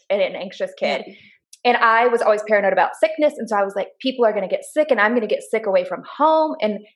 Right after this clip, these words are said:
Speaker 1: being sick away from home was, like, the worst thing you could do to me. So we were in Mexico. <laughs> And
Speaker 2: God bless.
Speaker 1: I got inflammation in my side, spiked a fever. Wasn't the first time it happened. My parents, at least, didn't know that that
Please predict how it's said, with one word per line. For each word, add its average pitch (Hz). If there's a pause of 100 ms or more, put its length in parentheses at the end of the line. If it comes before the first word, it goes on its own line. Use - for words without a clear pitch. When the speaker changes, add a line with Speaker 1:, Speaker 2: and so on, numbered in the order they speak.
(180)
Speaker 1:
being 277
sick 247
away 208
from 202
home 180
was, 180
like, 175 (120)
the 190
worst 175
thing 175
you 170
could 175
do 165
to -
me. - (320)
So 214
we 233
were 202 (160)
in 208
Mexico. 214 (400)
<laughs> 277 (1200)
And 220
Speaker 2:
God -
bless. 214 (300)
Speaker 1:
I 220
got 196 (120)
inflammation 208
in 302
my 320
side, 202 (500)
spiked -
a 302
fever. 233 (100)
Wasn't 262
the 370
first 302
time 269
it 247
happened. 196 (260)
My 202
parents, 214
at -
least, -
didn't 214
know 196
that 185
that 160